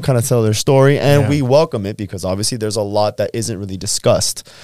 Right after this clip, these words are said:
Speaker 1: So thank you so much for reaching out. I think it's great that you did. And, and not only that, it, it allows us to really dive a little bit deeper into the conversations that people really don't talk about
Speaker 2: Yeah.
Speaker 1: or don't know how to talk about, or they just never really thought that it should be talked about.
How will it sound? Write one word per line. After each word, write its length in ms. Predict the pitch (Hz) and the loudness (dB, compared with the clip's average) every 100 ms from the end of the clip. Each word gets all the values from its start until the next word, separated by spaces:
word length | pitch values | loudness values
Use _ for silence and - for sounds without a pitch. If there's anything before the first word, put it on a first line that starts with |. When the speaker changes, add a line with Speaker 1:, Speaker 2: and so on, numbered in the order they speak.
| - - | -14 -4
Speaker 1:
So 240 | - 113 | 0 0
thank 220 | 123 123 | 0 -4
you 80 | 113 | -4
so 140 | - 104 | -6 -6
much 160 | 101 | -6
for 120 | - | -8
reaching 300 | 98 90 104 | -8 -8 -8
out. 180 | 95 101 | -6 -6
I 60 | 101 | -8
think 220 | - 98 | -10 -12
it's 160 | 90 - | -12 -6
great 320 | 104 101 98 | -4 -4 -4
that 80 | 95 | -8
you 100 | 92 | -4
did. 220 | 98 110 | -2 -2
And, 200 | 110 92 | -4 -8
and 140 | 95 | -10
not 140 | 101 101 | -8 -8
only 180 | 101 95 | -6 -4
that, 240 | 98 104 | -2 -2
it, 140 | 98 - | -4 -8
it 140 | 98 | -6
allows 320 | 98 98 101 | -4 -4 -4
us 80 | 101 | -6
to 120 | - | -8
really 240 | 95 101 101 | -6 -6 -6
dive 240 | 95 95 | -6 -4
a 20 | |
little 160 | 101 98 | -6 -6
bit 140 | 101 107 | -8 -6
deeper 240 | 110 104 | -6 -6
into 160 | 95 95 | -8 -10
the 80 | |
conversations 760 | - 110 98 98 147 - 101 95 | -10 -8 -4 -2 -2 -2 -6 -4
that 200 | 92 85 - _ _ _ _ | -4 -6 -12 _ _ _ _
people 220 | 143 147 | -2 0
really 300 | 131 147 143 | 2 2 2
don't 200 | 127 127 | 0 0
talk 280 | 127 127 120 | 0 2 2
about 260 | 92 92 107 | 2 2 4
Speaker 2:
Yeah. 160 | 107 | 4
Speaker 1:
or 100 | 117 | 4
don't 140 | 113 113 | 4 2
know 100 | 110 | 2
how 160 | 135 | 2
to 80 | 151 | 2
talk 220 | - 92 | 0 -4
about, 300 | 92 101 123 | -2 0 2
or 300 | 143 147 147 | 4 6 4
they 200 | 135 151 | 4 0
just 240 | 135 147 131 | -2 -4 -4
never 240 | 127 127 | -4 -4
really 200 | 123 123 | -2 -4
thought 340 | - 135 139 - | 0 0 2 2
that 140 | 113 | 0
it 80 | 123 | 0
should 180 | - 98 | -2 -4
be 100 | 90 | -6
talked 280 | 87 80 | -8 -8
about. 260 | 78 - | -10 -12